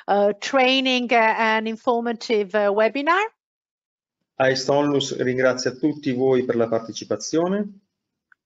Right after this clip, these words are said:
Speaker 1: So aest Onlus, uh, thanks all of you for the participation.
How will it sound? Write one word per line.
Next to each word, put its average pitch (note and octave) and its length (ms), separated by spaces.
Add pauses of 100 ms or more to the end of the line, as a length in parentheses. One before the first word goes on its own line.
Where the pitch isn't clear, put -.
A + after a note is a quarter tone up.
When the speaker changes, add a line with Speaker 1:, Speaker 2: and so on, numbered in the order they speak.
(260)
Speaker 1:
So A#3+ 160
aest A#3+ 540
Onlus, B3+ 520
uh, A#3+ 440
thanks A#3 540
all C#4 280
of A3+ 140
you C#4+ 300
for A#3+ 160
the A3 120
participation. D4+ 1040